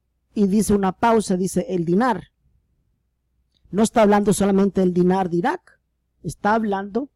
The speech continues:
de toda moneda que se llama dinar. Yo he dado explicación de que hay varios países que tienen el, la moneda que se llama dinar. Hay dos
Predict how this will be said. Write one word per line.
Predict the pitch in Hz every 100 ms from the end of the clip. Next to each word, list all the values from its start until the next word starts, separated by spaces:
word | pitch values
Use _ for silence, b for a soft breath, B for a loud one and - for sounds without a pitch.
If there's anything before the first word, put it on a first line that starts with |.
| _ _ _ _
de | 175 -
toda | 214 233 262
moneda | 269 262 190
que | 180 202
se | - 190
llama | 180 180
dinar. | 190 240 277 190 - _ _ _ _ _ _ _ -
Yo |
he | 185
dado | 220 208 196 180 165 _ _ _ _ _ _ _ _ _ _ _ _ _ _ _ _ _ -
explicación | 233 - 269 240 196 262 262 180 135
de | - 180
que | - 185
hay | 185 247
varios | 185 208 202 262
países | - 262 269 220 - 240
que | - 214
tienen | 220 202 190
el, | 185 175 - -
la | 175
moneda | 185 214 220 196
que | 226
se | - 196
llama | 185 190
dinar. | 233 262 180 - _ _ _ _ _ _ _ _ _ _ _ _ _ _ _ _ _ _ _ _ _ _ _ _ _ _ _
Hay | 190 185
dos | 170 269 269 - - -